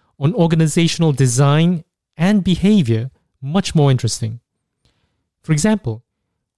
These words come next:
when we think of possible risks, we might sit together and brainstorm about possible things that could happen. But this starting point is limiting. Instead,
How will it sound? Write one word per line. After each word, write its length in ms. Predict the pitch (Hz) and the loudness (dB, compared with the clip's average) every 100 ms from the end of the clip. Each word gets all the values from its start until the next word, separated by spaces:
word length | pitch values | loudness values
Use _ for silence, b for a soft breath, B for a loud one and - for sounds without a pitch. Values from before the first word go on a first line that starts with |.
| _ _ - | _ _ -4
when 180 | 196 277 | 0 2
we 120 | 269 | 0
think 240 | 233 208 | 0 -2
of 160 | 170 - | -2 -4
possible 540 | 180 175 175 151 139 | -6 -4 -4 -2 -4
risks, 500 | 117 139 101 - - _ _ _ _ _ _ _ - | -6 -8 -6 -8 -14 _ _ _ _ _ _ _ -12
we 160 | 139 147 | -2 0
might 260 | 139 131 | 2 0
sit 180 | - 180 | -4 -10
together 640 | 151 147 143 147 143 143 - b b - | -8 -2 0 2 2 0 -4 b b -2
and 160 | 139 | -2
brainstorm 680 | 113 170 202 - 127 113 120 | 2 2 2 0 -2 0 -4
about 400 | 123 139 135 _ | -6 -4 -4 _
possible 440 | - 196 - 180 190 | -6 -4 -2 -2 -2
things 400 | - 175 165 - | -2 0 0 0
that 180 | 139 - | -2 -2
could 140 | 131 | -6
happen. 540 | - 165 170 - 104 _ _ _ _ _ _ _ _ _ _ | -6 -6 -6 -6 -16 _ _ _ _ _ _ _ _ _ _
But 240 | 175 160 - _ _ _ | -4 -4 -8 _ _ _
this 280 | 139 220 254 | -12 -6 -4
starting 580 | - - - 214 214 156 | -2 -4 -2 -2 0 0
point 320 | 135 123 135 - | -2 -4 -8 -14
is 180 | 131 135 | -10 -2
limiting. 520 | 139 127 110 98 110 _ _ _ _ _ _ _ _ - | 0 0 -2 -8 -12 _ _ _ _ _ _ _ _ -12
Instead, 680 | 156 - - 233 151 110 | -10 -10 -8 -2 -2 -2